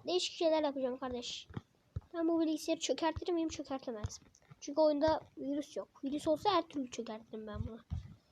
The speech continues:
Şimdi. O düzeni şuradan çıkartmaya çalışıyorum. Çıkartıyorum, bir daha tuş olmuyor. Android. Şuna merak ettim. Buna girmedim. İzin verelim. Merak ettim ya.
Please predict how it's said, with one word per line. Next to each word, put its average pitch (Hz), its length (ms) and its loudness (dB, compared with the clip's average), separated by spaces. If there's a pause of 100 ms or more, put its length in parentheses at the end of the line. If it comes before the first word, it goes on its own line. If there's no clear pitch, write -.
(680)
Şimdi. 311 460 8 (2750)
O 294 160 2
düzeni 349 300 10
şuradan 330 280 6
çıkartmaya 339 460 6
çalışıyorum. 311 580 8
Çıkartıyorum, 320 720 10
bir 294 100 8
daha 294 180 10
tuş - 220 -2
olmuyor. 254 480 4 (640)
Android. 294 500 6
Şuna 349 280 2
merak 349 320 4
ettim. 240 240 -8
Buna 254 100 0
girmedim. 254 460 -2 (1900)
İzin 339 320 4
verelim. 254 360 2
Merak 285 400 -4
ettim 247 320 -12
ya. 220 300 -12